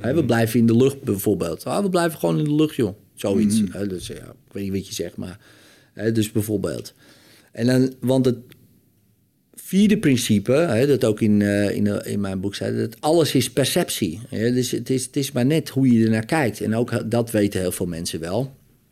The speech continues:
Speaker 1: Ehm, maar soms vergeten we dat. Hè, dus
Speaker 3: Hmm.
Speaker 1: zeker als we natuurlijk in een emotie zitten, eh, waarin we overmand worden. En natuurlijk is er dan bijvoorbeeld allemaal shit. En,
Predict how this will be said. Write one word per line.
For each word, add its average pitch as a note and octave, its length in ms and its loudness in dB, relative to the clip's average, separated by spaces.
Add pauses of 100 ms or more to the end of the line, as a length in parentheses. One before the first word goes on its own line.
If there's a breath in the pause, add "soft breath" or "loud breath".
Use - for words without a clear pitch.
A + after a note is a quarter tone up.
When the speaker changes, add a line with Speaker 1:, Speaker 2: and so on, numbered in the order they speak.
(300)
Speaker 1:
Ehm, G#2+ 420 -6 (240 loud breath)
maar B2 100 -2
soms C#3 280 0
vergeten D3+ 420 0
we G2 80 0
dat. - 260 -10 (400 soft breath)
Hè, G#2+ 160 -2
dus A2+ 160 2
Speaker 3:
Hmm. F2+ 100 -6
Speaker 1:
zeker B2+ 300 2
als G#2 180 0
we G#2+ 80 0
natuurlijk G#2 380 0
in G#2 120 2
een G2+ 160 -2
emotie A2+ 460 2
zitten, A2 440 -2 (500 loud breath)
eh, G#2+ 100 -12
waarin G2+ 460 2
we G#2+ 80 4
overmand A2 580 2
worden. A#2 480 4
En G2+ 100 2
natuurlijk B2+ 400 2
is A#2 160 0
er A#2 120 4
dan A2+ 180 4
bijvoorbeeld A2 340 2
allemaal G2+ 200 0
shit. C3+ 400 2
En, G2 180 -2